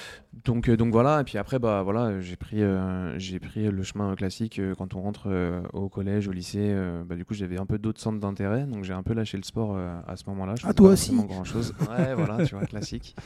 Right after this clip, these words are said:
Speaker 1: Classique, classique. Et puis, euh, après, je suis rentré en école supérieure.
Speaker 2: Mhm.
Speaker 1: Et puis en école supérieure, euh, et bah, du coup, j'avais peut-être un petit peu plus de temps, euh, dans l'idée.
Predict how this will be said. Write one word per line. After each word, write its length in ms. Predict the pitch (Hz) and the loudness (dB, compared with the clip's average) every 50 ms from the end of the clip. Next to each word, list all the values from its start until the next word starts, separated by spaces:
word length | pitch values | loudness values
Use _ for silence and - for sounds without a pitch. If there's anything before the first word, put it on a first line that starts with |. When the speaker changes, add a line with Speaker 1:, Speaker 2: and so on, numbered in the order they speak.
| - - - - - - - - - | -16 -20 -20 -20 -18 -16 -16 -14 -6
Speaker 1:
Classique, 320 | - 190 - - 113 - | -4 -4 -4 -4 -6 -8
classique. 480 | - 107 98 - - 143 139 - - - | -6 -6 -4 -4 -4 -8 -8 -8 -14 -10
Et 140 | - 107 104 - | -4 -4 -4 -2
puis, 320 | - - - 120 123 127 | -4 -4 -2 2 4 6
euh, 200 | 120 117 110 107 | 8 8 8 6
après, 160 | 101 - 147 | 6 4 2
je 60 | 135 | 2
suis 100 | - 123 | 2 0
rentré 200 | 113 113 113 - 139 | 0 0 0 -2 -4
en 80 | 120 | -4
école 220 | 110 110 107 135 123 | -4 -4 -4 -4 -6
supérieure. 640 | - - 104 123 113 107 110 120 143 143 - - - | -6 -8 -6 -6 -4 -2 -2 -2 -4 -4 -8 -12 -2
Speaker 2:
Mhm. 180 | 170 160 175 196 - - - - - - _ - | 2 4 4 4 2 -4 -18 -20 -20 -20 _ -14
Speaker 1:
Et 100 | - 104 | -12 -12
puis 160 | 98 - - 123 | -10 -6 -4 -4
en 120 | 113 104 | -2 -2
école 260 | 98 98 - 117 123 | -4 -4 -4 -6 -6
supérieure, 600 | - - 98 - - 98 95 107 110 117 131 131 123 | -6 -10 -8 -4 -2 -2 0 0 2 2 2 2 2
euh, 720 | 113 107 104 101 98 98 98 98 95 92 92 78 64 71 - - - - | 2 2 2 2 0 0 -2 -2 -4 -4 -6 -8 -8 -10 -12 -14 -14 -10
et 120 | - 101 95 | -8 -6 -2
bah, 260 | 95 101 101 98 95 | -2 0 0 0 -2
du 80 | 92 95 | -4 -6
coup, 120 | - 123 | -6 -6
j'avais 260 | 123 110 104 95 95 95 | -4 -4 -4 -4 -6 -8
peut-être 340 | - - 101 92 - - | -10 -8 -10 -10 -8 -8
un 180 | 98 95 95 98 | -6 -6 -6 -6
petit 160 | 104 - - - | -8 -8 -10 -6
peu 140 | - 123 | -6 -6
plus 280 | 110 - - 123 113 - | -6 -6 -10 -14 -12 -8
de 100 | - 104 | -6 -8
temps, 500 | 101 - - 123 135 151 160 160 151 - _ - | -6 -4 -4 -4 -4 -4 -6 -10 -12 -14 _ -12
euh, 580 | 92 92 95 95 95 95 95 92 95 92 95 95 | -10 -8 -8 -6 -6 -6 -6 -6 -6 -6 -8 -8
dans 140 | 95 101 98 | -8 -8 -8
l'idée. 380 | 98 92 92 107 117 131 147 | -8 -8 -6 -6 -6 -6 -6